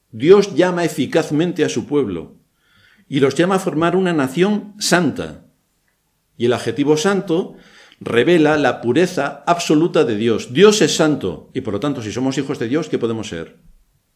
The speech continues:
Yo soy humano, y entonces, ¿mis padres qué eran? Tendrían que ser sí o sí humanos, porque si no, yo no sería humano.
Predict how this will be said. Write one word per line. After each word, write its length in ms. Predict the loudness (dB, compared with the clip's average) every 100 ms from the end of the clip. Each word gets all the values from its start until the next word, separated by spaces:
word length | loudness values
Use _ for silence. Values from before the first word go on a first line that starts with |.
| _ _ _ _ _ _ _ _ _ _ _ _
Yo 140 | 0 4
soy 200 | 6 6
humano, 500 | 4 2 -2 -8 -10
y 60 | -8
entonces, 300 | -6 -6 -4
¿mis 140 | -4
padres 300 | -2 -2 -4
qué 120 | -4
eran? 440 | -4 -6 -14 -20 _ _
Tendrían 280 | -8 -6 -4
que 80 | -6
ser 380 | -6 -6 -10 _ _ _ _ _ -10
sí 220 | 0 2
o 80 | 2
sí 240 | 0 -4
humanos, 520 | -4 -2 -2 -4 -8 -18 _ -6
porque 240 | -4 -4
si 120 | -4
no, 280 | -4 -4 -6
yo 180 | 0 2
no 120 | 2
sería 240 | -2 -2 -2
humano. 560 | -2 -6 -8 -12 -20